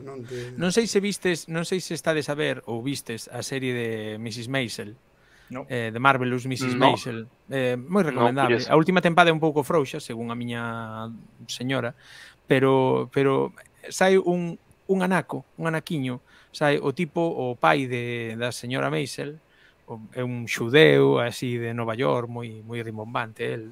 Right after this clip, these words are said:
Speaker 2: teñen asis-, teñen asistenta na casa e toda a pesca. O tipo faise crítico de arte, o sea, crítico de, de teatro para un, para un periódico, para un diario, ¿no? Eh, dixen periódico, Dios, vai, vaime matar a policía da lingua.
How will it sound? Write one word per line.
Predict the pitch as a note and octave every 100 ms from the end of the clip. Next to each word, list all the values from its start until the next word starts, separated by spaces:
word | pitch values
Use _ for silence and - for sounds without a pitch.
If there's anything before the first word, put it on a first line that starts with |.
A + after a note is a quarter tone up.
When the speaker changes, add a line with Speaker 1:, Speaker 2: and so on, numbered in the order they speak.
| - A2+
Speaker 2:
teñen | A2 G#2+ G2
asis-, | - A2 - -
teñen | A2+ A2
asistenta | G2+ A2 - A2+ G#2
na | G#2+
casa | C3 A2+
e | A2
toda | G#2+ A#2
a |
pesca. | - - - - - -
O | D3+
tipo | F3 F#3 E3+
faise | E3+ - D#3+
crítico | E3 D#3+ D#3+ - C#3+
de | C3+ C3+
arte, | B2+ - - - _ -
o | B2+ C3+
sea, | A#2+
crítico | A2 C#3+ D3 C#3+
de, | C3+ B2+ A#2
de | A#2+
teatro | A#2+ C3 A#2+ B2 C3 - - - - _ -
para | B2+ B2 B2
un, | C3+ C3 B2 A#2+ A2+ A2 G#2+
para | - C3
un | B2+
periódico, | A#2+ F3 B2 G#2+
para | A2 A#2
un | A#2
diario, | C#3+ A#2 G#2 F#3+
¿no? | - - - - - - -
Eh, | C#3 C3+ B2 A#2 A2 A2+
dixen | A#2 A2 G#2
periódico, | G#2 G#2 G2 - A#2
Dios, | A2+ -
vai, | A2+ A2+
vaime | A2+ - A#2+ A#2+
matar | A#2+ A#2 A#2
a |
policía | A2+ A2 - G#2+
da | G#2
lingua. | G2+ -